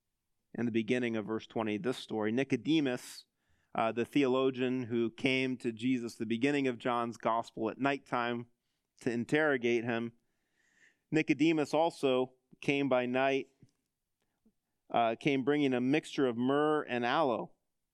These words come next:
About seventy-five pounds in weight. And they took the body of Jesus and bound it in linen cloth with the spices, as is the burial custom of the Jews.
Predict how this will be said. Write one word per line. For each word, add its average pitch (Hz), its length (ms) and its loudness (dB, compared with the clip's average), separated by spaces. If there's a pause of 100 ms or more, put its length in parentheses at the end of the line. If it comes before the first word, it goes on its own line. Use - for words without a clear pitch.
(260)
About 127 340 0
seventy-five 135 720 0
pounds 113 400 -4
in 107 180 -2
weight. 123 300 0 (1000)
And 135 160 0
they 127 100 4
took 139 240 -4
the 123 160 2
body 123 440 2
of 107 120 -4
Jesus 131 440 0
and 113 140 -2
bound 123 280 2
it 117 100 0
in 113 160 0
linen 113 240 0
cloth 113 480 0
with - 140 -4
the 104 100 -10
spices, 135 640 -2
as 117 220 0
is 104 140 -10
the 107 100 -2
burial 127 440 0
custom 117 420 -6
of 110 120 -4
the 107 80 -4
Jews. 113 640 0